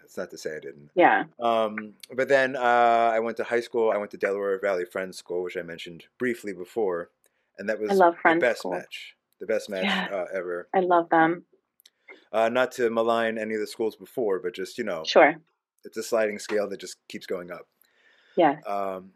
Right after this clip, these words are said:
Speaker 1: yeah, and, um, in, that's where I took, I always was, in, I guess I should backtrack a little bit 'cause we're talking about my progression to where I am now.
Speaker 2: Mm-hmm.
Speaker 1: Um, my mother was an illustrator before I was born.
Speaker 2: I didn't know
Speaker 1: Um,
Speaker 2: that.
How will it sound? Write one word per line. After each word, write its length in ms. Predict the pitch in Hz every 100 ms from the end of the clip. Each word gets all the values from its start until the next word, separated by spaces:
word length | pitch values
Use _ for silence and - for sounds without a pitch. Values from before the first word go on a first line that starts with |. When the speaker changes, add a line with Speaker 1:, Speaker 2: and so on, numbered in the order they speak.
| _
Speaker 1:
yeah, 380 | - 214 190 107 123
and, 180 | 135 139
um, 640 | 139 131 131 127 127 127 - - - _ _
in, 380 | 139 139 143 135 - _ _ _
that's 220 | 127 131
where 120 | 147 131
I 120 | 127 - _ _
took, 280 | - 139 -
I 80 | 139
always 300 | 143 160 160
was, 220 | 143 139
in, 100 | 139 135
I 60 | 131
guess 140 | 147
I 40 | 147
should 180 | - 123
backtrack 460 | 135 131 135 117
a 20 |
little 140 | 117 113
bit 120 | 113
'cause 120 | 110 104
we're 240 | 120 120 - _ -
talking 300 | 131 127 123
about 260 | 120 113
my 160 | 117 113
progression 420 | - 120 117 117
to 80 | 113
where 140 | 113
I 100 | 110
am 200 | 110 113
now. 380 | 110 104 98 113 _ _ _ _ _ 110 110
Speaker 2:
Mm-hmm. 300 | 214 185 170
Speaker 1:
Um, 260 | 98 95 98 _
my 180 | 117 123
mother 600 | 123 127 123 127 131 131
was 160 | 113 110
an 80 | 107
illustrator 840 | 110 135 110 - 101 92 85 82 - _
before 260 | 98 101 101
I 40 |
was 140 | 87 85
born. 420 | 87 80 73 82 _ _ _ _ _ _ -
Speaker 2:
I 60 | 233
didn't 180 | 262 254
know 140 | 285
Speaker 1:
Um, 40 |
Speaker 2:
that. 300 | 277 190 165